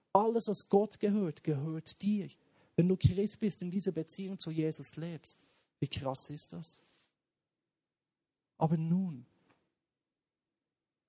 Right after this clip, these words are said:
aber nun mussten wir uns freuen.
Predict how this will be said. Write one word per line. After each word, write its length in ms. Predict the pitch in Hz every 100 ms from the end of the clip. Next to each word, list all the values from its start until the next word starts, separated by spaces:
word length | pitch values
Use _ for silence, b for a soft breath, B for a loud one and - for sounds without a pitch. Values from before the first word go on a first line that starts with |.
| _ _
aber 180 | 160 180
nun 300 | 175 202 190
mussten 640 | 160 196 208 - - 196
wir 240 | 180 190 175
uns 260 | 180 -
freuen. 500 | - 165 151 131 127